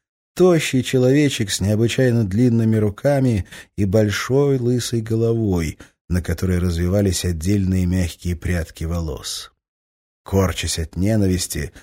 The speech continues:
карлик одной рукой душил за шейку микрофон,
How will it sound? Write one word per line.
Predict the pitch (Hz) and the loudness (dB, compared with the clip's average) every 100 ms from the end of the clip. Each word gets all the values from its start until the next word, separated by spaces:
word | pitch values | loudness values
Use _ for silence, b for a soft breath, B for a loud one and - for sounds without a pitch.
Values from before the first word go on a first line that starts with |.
| B - | B -4
карлик | 95 101 95 95 95 | 0 2 2 0 -2
одной | 90 95 104 101 | -2 0 2 2
рукой | 95 - 101 | -2 0 -2
душил | 90 95 - 107 92 | 0 -2 -2 -2 -2
за | 92 | -2
шейку | 90 107 98 - | -2 0 0 0
микрофон, | 92 98 90 92 123 131 107 87 | 0 0 -2 -2 2 4 4 0